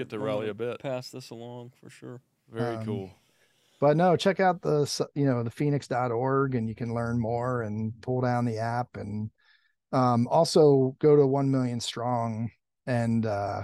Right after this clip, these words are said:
Speaker 3: and getting involved with that if music's your thing. If you wanna volunteer or you wanna, um, help support sober artists, um, or you work in the music industry and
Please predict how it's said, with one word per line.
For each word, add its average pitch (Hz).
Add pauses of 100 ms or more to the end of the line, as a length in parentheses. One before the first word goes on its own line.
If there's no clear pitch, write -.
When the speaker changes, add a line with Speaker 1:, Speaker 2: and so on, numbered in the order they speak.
(460)
Speaker 3:
and 110 (140)
getting 127
involved 117
with 113
that 131
if 98
music's 113
your 110
thing. 117
If 101
you 117
wanna 113
volunteer 117
or 113
you 107
wanna, 107 (640)
um, 107
help 113
support 113
sober 110
artists, 143
um, 107
or 131
you 127
work 131
in 131
the 131
music 135
industry 113
and 104